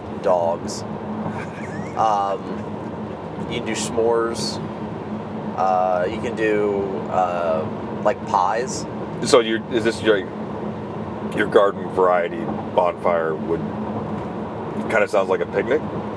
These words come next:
Speaker 1: For the most part, yeah, at
Speaker 2: Slash
Speaker 1: night.
Speaker 2: barbecue, maybe?
Speaker 1: Yeah, at night.
Speaker 2: Okay.
Speaker 1: Yeah. I mean, you could, like, if you wanted, like, and this is what I did a couple years ago, several years ago.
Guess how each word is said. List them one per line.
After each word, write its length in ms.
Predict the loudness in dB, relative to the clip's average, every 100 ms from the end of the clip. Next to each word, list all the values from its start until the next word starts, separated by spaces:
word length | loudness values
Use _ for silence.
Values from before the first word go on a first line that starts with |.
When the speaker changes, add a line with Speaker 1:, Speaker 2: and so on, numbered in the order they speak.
| -6 -6 -6 -6 0
Speaker 1:
For 80 | 0
the 80 | 6
most 180 | 4 4
part, 140 | 4
yeah, 100 | 4
at 60 | 6
Speaker 2:
Slash 280 | 6 4
Speaker 1:
night. 100 | 4
Speaker 2:
barbecue, 440 | 4 4 0 -2 -2 0 2
maybe? 240 | 2 2 -4 2
Speaker 1:
Yeah, 160 | 4 4 2
at 180 | 2 2
night. 200 | -2 -2 -8 -8 2
Speaker 2:
Okay. 300 | 4 4 2 -2 -4 -4 -6 -8 -8 -8 2
Speaker 1:
Yeah. 160 | 2 2 -4 -4 -4 -2
I 60 |
mean, 200 | 0 0
you 140 | 0 2
could, 220 | 2 4
like, 280 | 4 4 0 2
if 200 | 2 4
you 120 | 4
wanted, 460 | 6 6 6 0 2
like, 240 | 2 2
and 140 | 2 0
this 160 | 0
is 120 | 0 2
what 120 | 4
I 100 | 4
did 320 | 2 2 2
a 1040 | 0 -4 -4 -4 -6 -6 -6 -6 -4 -6 0
couple 220 | 0 0
years 240 | 0 0 0
ago, 320 | -4 -2 -2 -4 -4 -6 -6 -2
several 340 | 0 0 0
years 220 | -2 -2 -2
ago. 260 | -4 -4